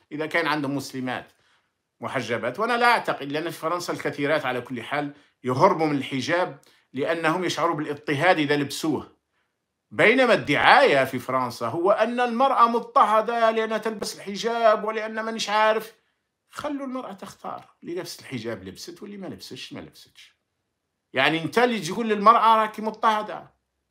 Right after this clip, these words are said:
هي راه تقول لك: "أنا حريتي في الحجاب". كاين اللي تشوف حريتها في العرا، وكاين اللي تشوف حريتها في الحجاب،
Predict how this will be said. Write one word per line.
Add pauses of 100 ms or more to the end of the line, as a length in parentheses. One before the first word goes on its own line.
(240)
هي
راه
تقول
لك:
"أنا
حريتي
في
الحجاب". (680)
كاين
اللي
تشوف
حريتها
في
العرا،
وكاين
اللي
تشوف
حريتها
في
الحجاب،